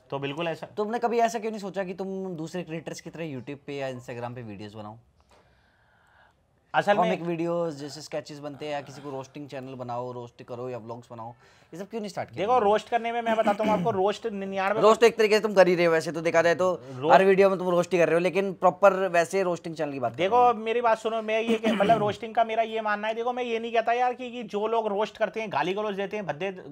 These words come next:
Speaker 1: भद्दे करते हैं, वो, वो, वो स्टार नहीं है, वो भी स्टार हैं, दुनिया जानती है उन, उन लोगों को, ऐसा कुछ नहीं है। लेकिन ये मेरा ये मानना है कि अगर हम किसी को गाली देकर अगर हम अपना मुद्दा सीधा हल कर रहे हैं, तो यार, वो हमारी शराफत नहीं है,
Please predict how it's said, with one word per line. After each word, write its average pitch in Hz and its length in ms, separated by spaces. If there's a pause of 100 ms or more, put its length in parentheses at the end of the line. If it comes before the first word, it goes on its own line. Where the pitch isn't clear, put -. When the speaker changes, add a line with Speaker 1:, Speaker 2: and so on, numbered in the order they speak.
(240)
Speaker 1:
भद्दे 143 300
करते 190 260
हैं, 202 80
वो, 190 380 (300)
वो, 160 140
वो 175 280
स्टार 185 340
नहीं 185 100
है, 196 60
वो 185 140
भी 214 120
स्टार 202 240
हैं, 214 100
दुनिया 185 240
जानती 190 380
है 202 80
उन, 196 220
उन 160 180
लोगों 180 280
को, 185 100
ऐसा 180 220
कुछ 175 140
नहीं 175 160
है। 202 360 (160)
लेकिन 208 340
ये 247 140
मेरा 240 200
ये 254 180
मानना 233 240
है 254 80
कि 262 60
अगर 254 180
हम 254 100
किसी 233 220
को 254 100
गाली 175 300
देकर 226 240
अगर 233 200
हम 233 220
अपना 214 380
मुद्दा 214 300
सीधा 214 260
हल 214 100
कर 208 120
रहे 208 80
हैं, 220 100
तो 220 80
यार, 226 180
वो 220 180
हमारी 208 280
शराफत 196 420
नहीं 196 180
है, 220 160